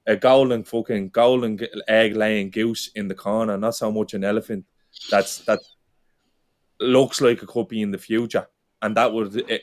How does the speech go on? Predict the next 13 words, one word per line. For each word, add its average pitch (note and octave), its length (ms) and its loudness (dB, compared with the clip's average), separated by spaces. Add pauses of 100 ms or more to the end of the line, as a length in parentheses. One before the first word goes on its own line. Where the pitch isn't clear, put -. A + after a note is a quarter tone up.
go A2+ 180 2
to G#2+ 140 -10
explaining G#2 520 -4
an G2 100 -6
awful G2 280 -4
lot. G#2+ 180 -2 (320)
But A#2 180 -2 (160)
it's - 180 -6
just C#3+ 240 -2
so B2+ 180 0
fucking A#2 360 -10
frustrating G#2 640 -8 (500)
that F#2+ 260 0